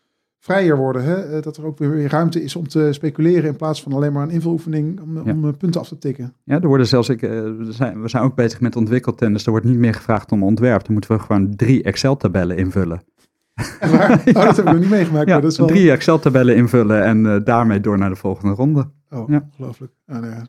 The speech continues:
Speaker 1: goed. Dat is zeg maar rock bottom in termen van, eh, van, eh, van, eh, van tenderen. We gaan eens afronden, denk ik. Eh, we zijn, volgens mij, we hebben een heleboel onderwerpen gepa-, eh, hebben de re-, revue gepasseerd. Ehm, wat ik al zei in de introductie is van, eh, de hoofdvraag van deze podcast natuurlijk.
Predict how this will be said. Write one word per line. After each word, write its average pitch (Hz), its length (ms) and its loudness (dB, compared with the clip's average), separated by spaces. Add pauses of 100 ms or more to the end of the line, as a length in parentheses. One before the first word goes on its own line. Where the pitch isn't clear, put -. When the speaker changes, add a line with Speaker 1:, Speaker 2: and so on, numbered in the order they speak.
(120)
Speaker 1:
goed. - 280 -20
Dat 147 120 -6
is 139 80 -8
zeg 151 160 -2
maar 156 140 -2
rock 160 280 0
bottom 156 320 2
in 147 100 0
termen 147 320 0
van, 143 280 2
eh, 135 220 2 (680)
van, 139 380 -4
eh, 131 60 -4
van, 123 240 -4
eh, 123 120 -4
van 123 140 -10
tenderen. 117 400 -6 (600)
We 143 80 -20
gaan 151 120 -6
eens 139 120 -6
afronden, 160 380 -4
denk 131 180 -6
ik. 123 240 -16
Eh, 160 140 -6 (880)
we 139 100 -16
zijn, 156 140 -4
volgens 165 140 -8
mij, 185 140 -2
we 165 60 -2
hebben 180 180 -2
een 175 60 4
heleboel 170 520 2
onderwerpen 185 420 0
gepa-, 160 140 -10
eh, 156 220 -2
hebben 139 280 0
de 151 80 0
re-, 139 180 2
revue 127 260 -4
gepasseerd. 180 580 -2
Ehm, 151 380 -10 (160)
wat 170 100 -10
ik 170 100 -8
al 147 140 -12
zei 165 220 -4
in 143 60 -4
de 143 80 -4
introductie 151 500 -2
is 143 100 -4
van, 147 260 -4 (100)
eh, 139 200 -8
de 131 100 -8
hoofdvraag 131 600 -2
van 139 100 -8
deze 127 160 -8
podcast 135 440 -8
natuurlijk. 147 360 -6